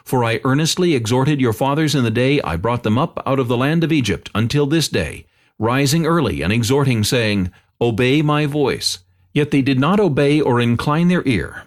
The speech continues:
but every one followed the dictates of his evil heart. Therefore I will bring upon them all the words of this covenant which I commanded them to do, but which they have not done."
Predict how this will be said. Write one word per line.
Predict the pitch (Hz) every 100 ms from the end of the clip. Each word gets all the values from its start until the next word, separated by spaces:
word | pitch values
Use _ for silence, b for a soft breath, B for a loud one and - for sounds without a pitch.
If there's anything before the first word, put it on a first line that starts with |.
| -
but | 90
every | 113 165
one | 170 185 175
followed | 160 147 151
the | 120
dictates | 107 151 - 160 160 -
of |
his | 117 113
evil | - 123 147
heart. | 127 92 - - - _
Therefore | - 123 131 135 120
I | 113
will | 117
bring | 107 127
upon | 123 - 139 143
them | 147 -
all | 127 139 151
the | 123
words | 107 135 143
of | 127
this | 139 135
covenant | - 127 92 67
which | 98 -
I | 117
commanded | - 120 127 143 143
them | 147
to | 143
do, | 143 143 85 67 b b b
but | 110 113
which | 127 135 -
they | - 117
have | 107 107 101
not | 92 92 90
done." | 73 87 -